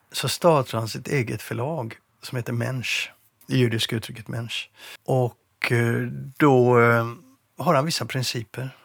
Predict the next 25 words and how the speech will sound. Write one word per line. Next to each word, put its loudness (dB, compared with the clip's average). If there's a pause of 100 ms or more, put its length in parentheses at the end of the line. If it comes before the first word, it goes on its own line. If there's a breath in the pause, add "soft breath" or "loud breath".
(220 soft breath)
Han, 2
eh, 0
inga 4
förskott. -2 (200)
Han -4
jobbar 2
med -2
print -2
on 0
demand. -4 (420 loud breath)
Och -4
man 2
kan -2
följa 2 (320)
när 4
han 0
lägger 0
upp -4 (420 loud breath)
strategin -4
för -8
Mensch. -8 (640 loud breath)
Ja, 2
där 0
har -2
vi -8